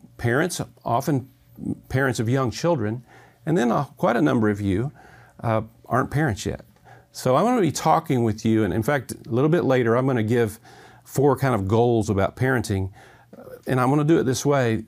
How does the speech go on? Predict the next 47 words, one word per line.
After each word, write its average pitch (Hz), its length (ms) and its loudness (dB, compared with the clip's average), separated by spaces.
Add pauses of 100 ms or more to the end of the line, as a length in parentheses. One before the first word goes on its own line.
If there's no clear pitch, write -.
I 117 60 -4
wanna 143 320 0 (160)
talk 160 240 0
about 135 320 0
not 143 180 2
only 135 420 0 (1080)
what 139 200 -2
we 143 120 2
want 135 200 2
our 110 260 0 (100)
children 147 400 0
to 117 100 -2
become 123 460 -2
when 113 100 2
they're 101 160 0
adults, 104 460 -2
but 117 180 -4
the 127 80 -4
kind 139 220 -2
of 131 100 -2
adults 135 380 -2
we 131 120 0
should 131 240 -4
be 143 140 0
now 147 380 0
or 110 120 0
be 120 160 0
becoming. 104 540 -4
So 117 220 -2
hopefully 131 400 0
it'll 113 140 0
relate 113 400 0
to 104 100 -2
both 117 260 -2
of 104 140 -4
us. 98 180 -6
But 113 260 -6 (400)
before 180 260 0
we 196 100 2
get 143 180 0
there, 110 240 2
I 110 60 0
wanna 165 240 0
start 117 360 0
just 113 200 -4
with 120 120 0
a, 101 120 -2